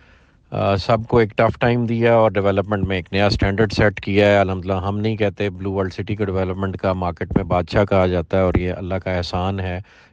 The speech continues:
कि एक बहुत कलील अरसे में एक, अ, ख़तीर, अ, तादाद में, अ, जो है अल्हम्दुलिल्लाह ब्लू वर्ल्ड सिटी अपनी डेवलपमेंट करने में कामयाब हुई है और लोगों के साथ एक अपना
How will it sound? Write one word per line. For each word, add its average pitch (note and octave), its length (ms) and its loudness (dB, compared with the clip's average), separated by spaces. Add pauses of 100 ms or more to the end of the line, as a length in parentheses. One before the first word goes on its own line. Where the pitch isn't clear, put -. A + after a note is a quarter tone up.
कि G2 80 -4
एक F#2+ 200 -4
बहुत G2 260 -2
कलील G2+ 360 -2
अरसे F#2 300 -4
में G2+ 220 -6 (520)
एक, G2+ 340 -2
अ, F#2+ 240 2
ख़तीर, A#2+ 480 2
अ, F2+ 120 -6 (720)
तादाद G2 480 2
में, G2 320 -2
अ, G#2 40 -8 (1000)
जो F#2 220 -2
है F2+ 260 2
अल्हम्दुलिल्लाह F2+ 540 2 (480)
ब्लू G2+ 120 0
वर्ल्ड F#2+ 220 2
सिटी G#2+ 280 0
अपनी G2+ 280 0
डेवलपमेंट F#2 520 0
करने F2+ 340 -2
में A2 240 0 (380)
कामयाब F#2+ 500 4
हुई F#2+ 180 0
है F#2+ 240 6
और F2+ 200 4
लोगों F2+ 300 0
के F#2+ 100 -2
साथ F2 360 0
एक F2+ 180 -4
अपना F2 440 -4